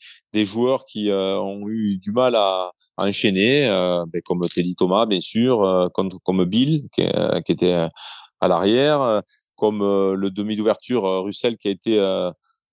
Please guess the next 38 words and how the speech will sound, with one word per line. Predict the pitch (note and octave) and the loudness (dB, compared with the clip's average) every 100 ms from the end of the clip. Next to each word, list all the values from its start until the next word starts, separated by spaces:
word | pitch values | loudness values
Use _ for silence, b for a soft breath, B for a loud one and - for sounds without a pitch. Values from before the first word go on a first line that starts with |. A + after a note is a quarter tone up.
| G2 - | -10 -2
très | C3+ | 0
irrégulier | B2 B2+ B2 A#2 G2 G#2+ A#2+ | 2 2 2 2 2 2 2
l'année | G#2 | 0
dernière. | F#2+ F#2 F2+ F2+ A2+ _ - B B - | 0 0 0 -2 -4 _ -18 B B 0
Euh, | F#2+ F#2+ F#2+ G2 G2+ | 2 4 4 2 0
donc | F2+ C3 | 0 0
là | C#3+ | 0
aussi, | D#3+ D3+ F#3+ | 0 -2 -6
je | D#3 | -4
crois | D#3+ | -4
qu'il | - | 0
y | B2 | 0
a | |
un | |
vrai | A#2+ C#3+ | 0 0
changement | C3+ B2 B2 B2 | -2 -4 -2 -2
de, | A#2 G2+ G2 F#2+ - - B B - | 0 -2 -2 -6 -14 -20 B B -6
un | F#2+ | -2
vrai | G2 A#2+ | 0 0
changement | A#2 A2 G#2+ A2+ | 2 2 2 0
de, | A2 F#2+ F#2 F2+ F2+ F2 F2 | 0 0 0 2 0 0 0
de | G2 | 0
vestiaire. | G#2 - G#2+ B2+ D3+ | 0 0 0 0 0
Euh, | A2+ F#2+ F#2 F2+ - B B - | 0 -2 -2 -6 -12 B B 0
euh, | E2+ E2+ | 2 2
Bobigny | E2+ F#2+ G#2+ G#2+ B2+ | 2 0 0 0 0
qui | B2 | 0
est | |
parti, | - - - G#2+ A#2+ | -2 -4 -4 -2 0
euh, | G2+ F#2+ F2+ F2+ F2 F2 E2+ | 0 0 0 0 -2 -4 -4
Pesanti | G2+ F#2+ G#2 F#2+ G#2 | -2 0 0 -2 -6
qui | G#2 G#2+ | -4 -6
est | |
parti, | E2+ - G2 | -6 -2 0
Tanga, | G#2 G2 F2+ F2+ G2 | 0 0 2 4 2
Joseph, | F#2+ F#2 F#2 F#2+ - | 0 2 2 0 -2
Machenaud, | F2 F2+ - G2+ G2+ G2+ G#2 G#2+ F#2 | -6 -4 -2 0 0 0 0 0 -2
euh, | F2 | -4